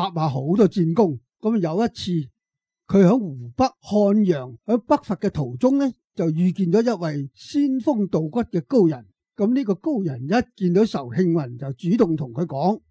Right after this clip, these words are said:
「我贈你兩句呢。」咁跟住就話：「你面對一個好大嘅災難，重嘅就一命歸天，輕嘅就五官受損。」嗱，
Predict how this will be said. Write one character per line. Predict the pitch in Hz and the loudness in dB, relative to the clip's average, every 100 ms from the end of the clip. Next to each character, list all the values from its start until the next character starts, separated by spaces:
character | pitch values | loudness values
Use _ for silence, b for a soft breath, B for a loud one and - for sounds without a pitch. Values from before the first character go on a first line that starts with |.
| - | -16
「我 | 151 175 | -6 -6
贈 | - 175 160 | -2 0 0
你 | 165 175 | 2 2
兩 | 151 151 170 | 0 -2 0
句 | 175 165 | 0 2
呢。」 | 160 139 131 | 0 -4 -10
咁 | 127 147 _ _ _ _ _ | -12 -14 _ _ _ _ _
跟 | - 254 185 | 0 0 2
住 | 175 | 0
就 | 151 | 0
話： | 151 147 135 123 _ _ _ _ | -2 -4 -8 -12 _ _ _ _
「你 | 175 165 202 _ - | 0 0 0 _ -6
面 | 190 196 170 170 | 0 2 2 2
對 | 190 | 2
一 | 220 | 2
個 | 214 175 151 | 0 -2 -4
好 | - 131 139 220 | -6 -10 -4 -4
大 | 214 139 139 | -4 -8 -8
嘅 | 139 135 | -6 -4
災 | 247 202 | 2 2
難， | 160 135 117 101 _ _ - | 2 -4 -10 -18 _ _ -10
重 | - 160 190 233 | -4 0 2 4
嘅 | 226 220 _ _ _ - | 4 0 _ _ _ -8
就 | 151 | -4
一 | 226 | -2
命 | 202 170 147 | 0 -2 -2
歸 | 220 208 | -2 -2
天， | 277 180 117 _ _ _ | -2 -4 -8 _ _ _
輕 | 156 277 240 190 | -4 0 2 0
嘅 | 175 | -2
就 | 165 156 - | -4 -8 -10
五 | 160 139 156 | -8 -4 -4
官 | 190 285 175 | 0 0 0
受 | - 139 | -2 -6
損。」 | 135 - 139 220 262 _ _ _ - | -6 -6 0 0 0 _ _ _ -12
嗱， | 196 | -10